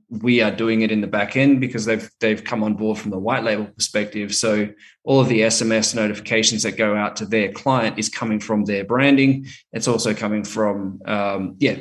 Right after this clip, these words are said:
well, it's all coming from their, their branding and, and linking them back to their portal and stuff like that. So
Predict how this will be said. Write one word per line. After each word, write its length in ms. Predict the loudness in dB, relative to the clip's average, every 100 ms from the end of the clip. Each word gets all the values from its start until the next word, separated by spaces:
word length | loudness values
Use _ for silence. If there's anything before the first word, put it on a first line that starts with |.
| -8
well, 120 | -6
it's 80 | -2
all 100 | -2
coming 240 | -2 -4
from 140 | -4 -4
their, 260 | -6 -10 -4
their 180 | -2 0
branding 400 | 2 4 4 6
and, 300 | 4 0 -6
and 200 | -4 2
linking 260 | 4 4 2
them 100 | 2
back 220 | 0 -2
to 80 | -4
their 160 | -6 -6
portal 380 | -6 -6 -6
and 100 | -4
stuff 220 | -4 -4 -6
like 140 | -6
that. 200 | -4 -2
So 340 | 2 2 0